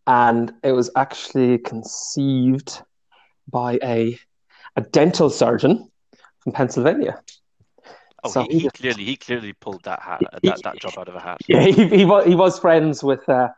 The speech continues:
Speaker 1: with, um, or an acquaintance at least of the First Lady at the time. So, you know, as I said, friends, you know, job, jobs for friends, you know.
Speaker 2: Yeah, friends, friends
Speaker 1: I, I
Speaker 2: are
Speaker 1: just
Speaker 2: benefits.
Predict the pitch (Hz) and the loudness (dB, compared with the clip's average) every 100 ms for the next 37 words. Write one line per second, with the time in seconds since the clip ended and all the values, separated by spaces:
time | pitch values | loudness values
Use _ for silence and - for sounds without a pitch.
0 | _ _ - 123 117 - 117 117 120 _ | _ _ -6 -4 -4 -4 -4 -4 -8 _
1 | _ _ _ _ _ _ - 120 113 - | _ _ _ _ _ _ -10 -4 -2 -2
2 | 131 127 - 123 117 113 117 110 110 110 | -4 -2 0 2 0 -4 -6 -4 -6 -6
3 | - - _ _ _ - 113 110 - 113 | -12 -20 _ _ _ -6 -6 -6 -6 -6
4 | 110 - 123 - 123 120 95 120 - - | -4 -2 -2 2 2 2 0 -6 -6 -4
5 | 135 - 127 120 117 _ _ _ - - | -4 0 0 0 -4 _ _ _ -8 2
6 | 135 123 127 170 339 330 - - 180 233 | 4 4 4 2 2 0 -2 2 2 2
7 | 214 - 165 196 175 - 156 170 - _ | -2 -4 -6 -6 -8 0 0 0 -4 _
8 | _ _ _ 151 151 165 160 120 147 190 | _ _ _ -2 0 -2 0 2 2 -2
9 | - _ - 135 127 170 170 - 101 - | -12 _ -6 -2 -2 -4 -8 -18 -18 -20
10 | - - - 175 175 180 - 151 156 - | -2 2 4 4 4 2 2 2 0 -10